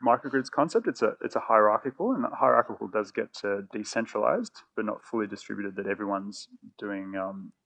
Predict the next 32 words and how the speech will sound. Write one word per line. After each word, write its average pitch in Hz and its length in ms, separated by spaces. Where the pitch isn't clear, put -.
part, 110 160
is 101 180
contributing 101 640
equally. 120 400
But 131 100
I, 131 40
I 143 60
think 156 160
it's - 160
worth 117 380
just, - 380
um, 98 420
being 113 200
a 104 60
bit 107 220
specific 113 540
around 101 320
that 101 120
you 123 140
don't 135 320
need 120 220
to 117 60
be 110 100
in 107 100
a 104 40
microgrid 104 520
to 107 100
have 104 140
a 104 60
grid 104 260
forming 101 280
inverter. 98 440